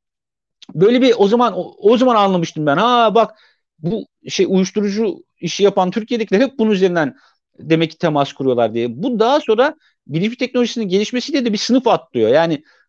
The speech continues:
buna özel programlar geliştiriyorlar. Bunu böyle şey diye satıyorlar. İşte çok ünlülere satıyoruz işte dinlenmeyen telefon işte ünlüler kullansın şöyle kullansın. Öyle programlar bunlar diye satıyorlar.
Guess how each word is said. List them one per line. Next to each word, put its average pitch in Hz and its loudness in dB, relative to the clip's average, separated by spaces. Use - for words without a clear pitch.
buna 214 2
özel 240 4
programlar 202 0
geliştiriyorlar. 180 -2
Bunu 269 -2
böyle 269 0
şey 269 0
diye 233 4
satıyorlar. 151 2
İşte 196 -2
çok 226 0
ünlülere 208 4
satıyoruz 185 2
işte 160 -2
dinlenmeyen 190 -2
telefon 185 -2
işte 160 -4
ünlüler 185 0
kullansın 175 -2
şöyle 190 -2
kullansın. 160 -2
Öyle 202 4
programlar 151 2
bunlar 135 0
diye 135 2
satıyorlar. 175 -4